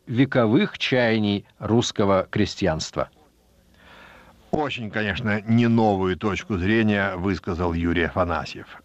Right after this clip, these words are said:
Speaker 2: Можно даже сказать, воспроизвел либерально-западническое, не хочу говорить русофобское, клише.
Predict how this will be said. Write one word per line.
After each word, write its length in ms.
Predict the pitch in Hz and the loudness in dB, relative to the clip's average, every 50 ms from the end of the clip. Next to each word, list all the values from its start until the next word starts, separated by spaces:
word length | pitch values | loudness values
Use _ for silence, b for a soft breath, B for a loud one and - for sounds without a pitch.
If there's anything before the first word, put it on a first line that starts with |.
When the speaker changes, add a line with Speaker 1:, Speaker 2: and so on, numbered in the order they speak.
| _ | _
Speaker 2:
Можно 320 | - 98 101 95 90 92 92 | 0 2 2 2 2 0 0
даже 160 | 98 92 87 | 0 0 -2
сказать, 400 | - - - 113 107 - - B B B B B B B B - | -4 -4 -4 -4 -4 -6 -10 B B B B B B B B -6
воспроизвел 880 | - 117 107 104 - - - 110 107 98 87 90 110 117 113 113 104 - _ _ _ - | -2 -2 -2 -2 -4 -4 0 0 2 2 2 2 2 2 2 0 -4 -8 _ _ _ -2
либерально-западническое, 1500 | 107 101 98 90 101 104 101 95 92 92 90 82 82 117 120 - - 78 82 80 - - - - - 87 82 - - - | 0 0 2 2 0 0 0 0 -2 -4 -4 -2 0 0 0 0 -4 -8 -10 -10 -10 -12 -12 -12 -10 -10 -10 -10 -8 -4
не 160 | - 107 101 | -2 -2 0
хочу 280 | - - 98 87 98 92 | 0 -2 -2 -2 -2 0
говорить 220 | 82 92 92 80 | 0 0 0 0
русофобское, 800 | 82 92 90 - 95 82 - 120 110 - - - - 104 95 95 | -2 -2 -2 -2 -2 0 0 0 0 0 -2 -4 -2 -2 -2 -2
клише. 640 | 95 - - 110 107 110 107 - - - 123 - | -2 -4 -2 0 2 2 2 2 2 2 0 0